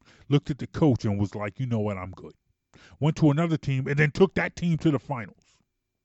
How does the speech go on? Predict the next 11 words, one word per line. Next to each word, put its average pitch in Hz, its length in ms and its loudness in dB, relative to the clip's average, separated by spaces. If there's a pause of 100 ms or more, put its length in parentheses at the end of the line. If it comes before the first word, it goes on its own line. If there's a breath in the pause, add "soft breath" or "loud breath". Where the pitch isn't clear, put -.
(2000 loud breath)
My 160 240 -2
question 180 540 -2
to 143 220 -4
you 175 360 4
is, 87 440 -10 (2500 soft breath)
is 139 220 0
this 202 340 0
really 185 720 2
that, 139 280 -2
you 151 100 0
know, 135 320 -2